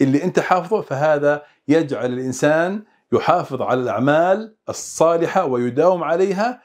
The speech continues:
لماذا؟ طمعا في رحمة الله عز وجل، فهو يطمع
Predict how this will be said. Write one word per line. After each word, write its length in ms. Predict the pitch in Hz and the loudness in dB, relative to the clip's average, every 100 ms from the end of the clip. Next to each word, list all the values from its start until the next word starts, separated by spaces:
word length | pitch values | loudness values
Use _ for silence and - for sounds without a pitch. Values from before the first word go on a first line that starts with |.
| _ - | _ 0
لماذا؟ 680 | 147 160 156 143 151 160 - _ _ _ - | 2 4 2 2 2 0 -6 _ _ _ 0
طمعا 500 | 156 156 123 143 147 | 2 2 -2 -4 -6
في 220 | - 120 | -2 0
رحمة 320 | 131 - 131 - | 0 -2 -8 -6
الله 640 | 123 131 131 123 123 - - - | 0 2 2 -2 -2 -4 -12 -2
عز 320 | 98 139 127 | 2 2 4
وجل، 360 | 123 151 202 202 _ - | 4 4 2 -2 _ -8
فهو 260 | 131 117 | -6 2
يطمع 560 | 131 165 165 156 165 | 2 2 -2 -2 -2